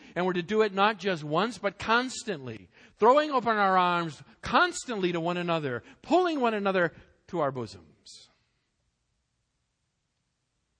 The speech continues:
The difference, though, is unlike chapter fourteen, verse one,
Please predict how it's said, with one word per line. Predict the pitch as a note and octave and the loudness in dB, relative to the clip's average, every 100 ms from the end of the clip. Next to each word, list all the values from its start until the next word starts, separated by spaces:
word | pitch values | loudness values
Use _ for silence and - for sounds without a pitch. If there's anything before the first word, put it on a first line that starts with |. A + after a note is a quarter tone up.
| _ _ _ _ _ _ _ _ _ _ _ _ _ _ _ _ _ _ _ _ _ _ - | _ _ _ _ _ _ _ _ _ _ _ _ _ _ _ _ _ _ _ _ _ _ -4
The | D3 | -2
difference, | A3+ G#3+ C#3 | -2 -4 -8
though, | C#3+ C#3 C#3+ | -4 -4 -4
is | C#3 | -6
unlike | F3 F#3+ G3 - | -4 -4 -4 -8
chapter | - E3 D3+ | -6 -6 -8
fourteen, | - D3+ D#3+ C#3+ | -8 -8 -8 -8
verse | C#3+ C#3 - | -4 -6 -6
one, | D3 C#3 A#2 A2+ | -10 -8 -8 -10